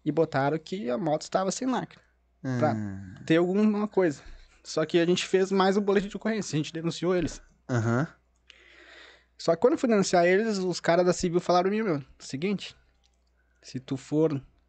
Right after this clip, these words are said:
Speaker 1: denunciar eles agora, tu te cuida na rua, né? Porque se tu andar sozinho, eles são capazes de enxertar. Porque
Speaker 2: Certo.
Speaker 1: tu tá botando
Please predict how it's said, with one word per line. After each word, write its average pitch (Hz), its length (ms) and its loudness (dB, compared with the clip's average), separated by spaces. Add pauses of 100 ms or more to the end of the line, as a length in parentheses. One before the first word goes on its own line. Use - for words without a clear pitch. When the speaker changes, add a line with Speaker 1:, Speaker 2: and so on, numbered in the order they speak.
(560)
Speaker 1:
denunciar 135 420 0
eles 151 200 0
agora, 147 320 0
tu 160 160 -10
te - 100 -12
cuida 220 300 -4
na 185 100 -2
rua, 190 220 -2
né? 165 80 -8 (320)
Porque 139 360 -8
se - 160 -16
tu 165 120 -4
andar 151 180 0
sozinho, 165 480 -6 (420)
eles 135 140 -6
são 143 100 -6
capazes 139 360 -8
de - 60 -12
enxertar. 156 440 -10 (840)
Porque 127 180 -6
Speaker 2:
Certo. 104 220 2
Speaker 1:
tu - 20 -20
tá 147 100 2
botando 135 540 -4